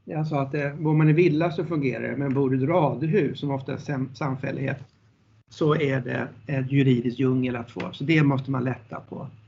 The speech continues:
Samma sätt så har vi, eh, varit pådrivande att när Boverket, eh, gör sin nya byggstandard för nybyggnation och större renoveringar,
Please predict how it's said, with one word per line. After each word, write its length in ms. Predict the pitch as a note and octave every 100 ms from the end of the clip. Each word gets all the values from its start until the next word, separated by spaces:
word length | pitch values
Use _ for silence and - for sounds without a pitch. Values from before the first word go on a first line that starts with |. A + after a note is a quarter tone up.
| _ _ _ _ _
Samma 340 | - E3+ D#3 D#3
sätt 280 | D#3 D3
så 300 | - D3 C#3 C#3+ -
har 200 | - D3+
vi, 480 | C3+ C#3 F3+ E3 D#3+
eh, 80 | D3+ D3 -
varit 560 | D#3 D3+ C#3+ C3+ - -
pådrivande 960 | D3 C3+ B2+ D#3 F3 D#3 D3 B2+ A#2+
att 260 | B2+ - -
när 140 | C3
Boverket, 1200 | B2+ E3+ C#3+ C#3+ E3+ E3+ D#3+ - D3+ D3 - -
eh, 180 | D3 C3 - _ _ _ _ _ -
gör 260 | D3+ C#3
sin 200 | C3+ C#3+
nya 360 | D3 C3+ C3 C#3+ - _ -
byggstandard 1120 | C3+ F3 D3+ - - - F#3+ F#3 C#3 A2 -
för 120 | - D3
nybyggnation 920 | C#3+ C#3 A#2+ C3 B2 C#3 C3+ G#3 A#3
och 100 | -
större 320 | - C#3+ C3
renoveringar, 840 | C3 C3 B2+ F#3+ F3 C#3 B2 -